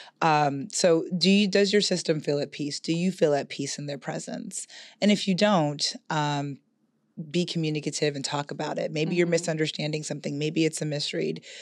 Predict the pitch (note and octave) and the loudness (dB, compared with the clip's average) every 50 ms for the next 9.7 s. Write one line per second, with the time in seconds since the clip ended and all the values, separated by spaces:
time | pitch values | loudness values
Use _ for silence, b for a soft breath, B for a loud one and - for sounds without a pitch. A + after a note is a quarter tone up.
0 | B B B B _ - C#3 C#3 C3+ C3 - D3+ D3 C#3+ - C#3+ D3 F3+ E3 E3 | B B B B _ -2 0 0 0 0 0 0 0 0 0 2 2 4 6 6
1 | E3+ E3+ E3 F3 D#3+ D3+ D3+ D3 C#3+ D3+ D3 - - F#3 F3 E3+ - - E3 D3+ | 6 6 4 4 4 4 4 4 2 0 -4 -2 0 0 0 2 2 0 0 2
2 | - - D3 D3 - - D3 - - D3 D3 D3+ C#3+ D3 C#3 - D3+ C#3 - D3+ | 2 2 2 2 2 0 -2 0 2 4 4 4 2 0 -4 -4 -2 -2 0 -2
3 | C#3 C#3+ - - D3+ C#3+ C#3+ C#3+ C#3 C#3 C#3+ C#3+ C#3+ B2+ C3+ C3+ C#3+ C3+ - - | -2 -2 -2 -2 0 0 0 -2 -2 -4 -4 -6 -4 -4 -2 -2 -2 -4 -4 -8
4 | - - - _ - D3+ C#3+ C#3 C3 C3 C#3+ D3+ D#3 D3+ - - - - B B | -16 -18 -10 _ -2 0 0 2 2 2 0 0 0 -2 -2 -2 -2 -2 B B
5 | B B B B B - - A#3 A3 G3 F3 D3 C#3 - - D#3 - - - - | B B B B B 0 4 6 8 8 8 6 4 0 -4 -6 -8 -8 -10 -12
6 | _ _ - D#3+ D3 - - - B B B B B B B _ D#3 D3 C#3+ C#3 | _ _ 0 0 0 -2 -6 -12 B B B B B B B _ 2 2 2 2
7 | C#3 C3+ C3+ C3+ - - - - F#3 F3 E3 D#3 E3+ D#3 - D3+ C#3+ - D3+ C#3+ | 2 0 -4 -6 -10 -4 2 4 6 6 6 6 4 2 2 0 -2 0 0 0
8 | C#3+ C#3+ - - - F#3 - - - - - - - - - _ _ - - _ | 0 -2 -4 -6 -6 -6 -6 -6 -6 -8 -10 -10 -12 -12 -16 _ _ -20 -20 _
9 | _ _ _ _ _ - D3+ D3 C#3+ C#3+ C#3+ C#3 C#3 C3+ | _ _ _ _ _ -4 0 2 2 2 2 0 -2 -4